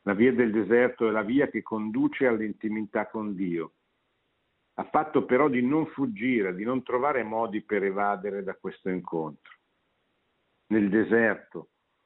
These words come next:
parlerò al suo cuore", dice il Signore al suo popolo per bocca del profeta Osea.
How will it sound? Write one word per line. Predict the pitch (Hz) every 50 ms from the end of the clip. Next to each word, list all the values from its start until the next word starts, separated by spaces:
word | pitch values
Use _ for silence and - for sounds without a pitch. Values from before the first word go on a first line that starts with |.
| _ _ _
parlerò | - 107 104 95 98 98 104 95 107 120 127 127 117
al | 113 113 -
suo | - - 117 120 123 117
cuore", | 120 - - 98 95 90 87 87 85 87 87
dice | 90 98 90 - 101
il | 92 92 -
Signore | - 98 92 95 101 110 113 113 104 104 104
al | 95 87
suo | - - - 98 92
popolo | - - 107 107 107 101 - - 101 95 95 92 - - _ _ _ _ _ _ _ _ _ _ _ _
per | - 104 95
bocca | 95 104 120 127 123 - - 117
del | 98 104 98 -
profeta | - 98 98 98 - - 101 98 98 - 98 95
Osea. | 98 92 87 90 90 82 82 80 78 -